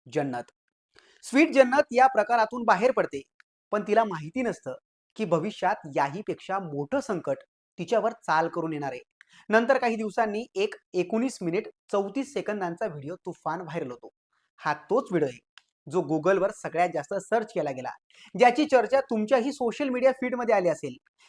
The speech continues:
त्या एकोणीस मिनिटांच्या व्हिडिओमधल्या मुलीच्या चेहऱ्याला स्वीट जन्नतचा चेहरा पुन्हा एकदा मर्ज केला जातो आणि पुन्हा एकदा स्वीट जन्नतलाच बदनाम केलं जातं आणि तिचा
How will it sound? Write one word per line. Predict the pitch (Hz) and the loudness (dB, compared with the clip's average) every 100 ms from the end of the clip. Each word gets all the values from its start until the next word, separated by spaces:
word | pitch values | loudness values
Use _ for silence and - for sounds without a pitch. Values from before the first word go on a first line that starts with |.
| - | 2
त्या | 302 269 | 2 4
एकोणीस | 220 285 320 254 | 4 6 4 2
मिनिटांच्या | 262 277 277 285 | -2 -2 2 0
व्हिडिओमधल्या | 226 220 254 240 - 240 | 0 2 4 2 -2 -4
मुलीच्या | 196 214 - 233 | -8 -8 -4 -4
चेहऱ्याला | - 185 214 175 175 - | -2 -2 0 0 -2 -4
स्वीट | - 190 240 196 | -16 -6 -6 -2
जन्नतचा | 185 185 180 180 | -2 -2 -6 -6
चेहरा | 160 202 247 131 - _ _ _ | -6 -4 -2 -2 -4 _ _ _
पुन्हा | 190 185 220 | 0 2 2
एकदा | 156 131 170 151 | 0 -2 -4 0
मर्ज | 165 180 - | 0 0 -2
केला | 160 143 | -4 -4
जातो | 135 120 - _ _ - | -6 -12 -18 _ _ -6
आणि | 175 | -6
पुन्हा | 151 156 247 | -4 0 2
एकदा | 160 139 135 - _ _ | 2 0 -4 -6 _ _
स्वीट | - 165 180 240 160 | -18 -8 -2 -2 0
जन्नतलाच | 165 175 208 - 170 202 143 139 | 0 0 -6 0 -2 -2 -6 -4
बदनाम | 160 185 170 | 2 2 0
केलं | 151 | -4
जातं | 139 131 127 - _ _ - - | -4 -6 -10 -14 _ _ -6 4
आणि | 285 330 | 6 6
तिचा | 277 302 | 2 2